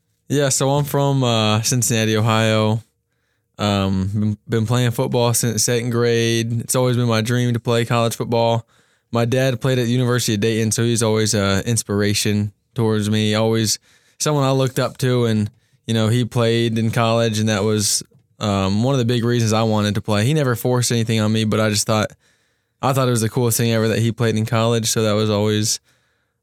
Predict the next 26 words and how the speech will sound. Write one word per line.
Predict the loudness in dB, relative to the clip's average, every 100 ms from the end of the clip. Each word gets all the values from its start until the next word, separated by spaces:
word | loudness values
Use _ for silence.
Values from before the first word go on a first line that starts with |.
| -4
always | -2 0
my | 0 0
dream, | 0 0 0 0
and | 0
he | 0
always | 0 0 0
just | -2 -2
supported | -2 -2 0 0
me | 0
well, | 0 2 2 2
didn't | 0 -2
push | -2 -2 0
me | -2
too | -2 0
hard, | 2 2 2 0 -4 -10 _ _ _
didn't | -4 0
make | 0 0
me | 0
do | 0 0 0 0
anything | 0 0
I | 0
didn't | 0 0
wanna | 0
do, | 0 0 0
but | 0 0
just, | 0 0 -2 -4 -10